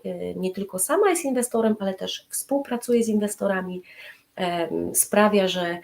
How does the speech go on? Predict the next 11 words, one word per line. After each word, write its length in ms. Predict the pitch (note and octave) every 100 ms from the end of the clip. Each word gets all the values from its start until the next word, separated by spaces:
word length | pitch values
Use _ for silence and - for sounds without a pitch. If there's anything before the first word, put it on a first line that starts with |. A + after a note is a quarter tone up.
| - -
oni 240 | - G3+ F#3+
zarabiają 500 | F3+ F3 F3+ F3 F3
dzięki 340 | - F3 F3+
niej. 260 | F3 - - - - - -
I 200 | G#3+ G3+
we 140 | C4
trzy, 520 | C#4+ - - G3 G#3 G#3 - G3+
ja 140 | G#3+
reprezentuję 600 | G#3+ G#3 G#3 G3+ G3 G3
dział 180 | F#3+ G3
pośredników, 760 | F#3+ F#3+ F#3+ G3 C4 B3 A#3+